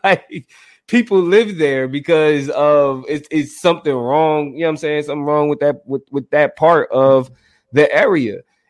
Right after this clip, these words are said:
And so when we talk about what we mean by environmental racism, what it is, is, is, is uniquely positioning,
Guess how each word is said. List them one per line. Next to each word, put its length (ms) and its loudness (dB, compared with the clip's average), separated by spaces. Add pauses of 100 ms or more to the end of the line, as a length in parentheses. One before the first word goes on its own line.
And 180 2
so 260 4
when 220 0
we 80 -6
talk 220 0
about 380 2
what 240 2
we 80 -2
mean 280 0
by 200 4
environmental 600 0
racism, 560 -4 (300)
what 180 4
it 80 2
is, 380 2
is, 360 -6
is, 360 -6
is 180 -6
uniquely 760 -4
positioning, 760 -6